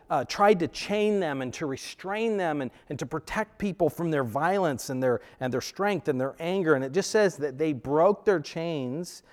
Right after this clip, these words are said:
that, that one of the mans broke his chains and that he could not be restrained. One of the other things that was happening with this ge-, gentleman that was demon-possessed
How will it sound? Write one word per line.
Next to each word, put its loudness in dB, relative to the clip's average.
that, -2
that 2
one 4
of -2
the 4
mans 0
broke 4
his 0
chains -4
and -2
that 6
he 4
could 0
not -2
be -2
restrained. -6
One 2
of 4
the 8
other 8
things -2
that 2
was -4
happening -2
with -6
this -6
ge-, -4
gentleman -4
that -4
was -2
demon-possessed 0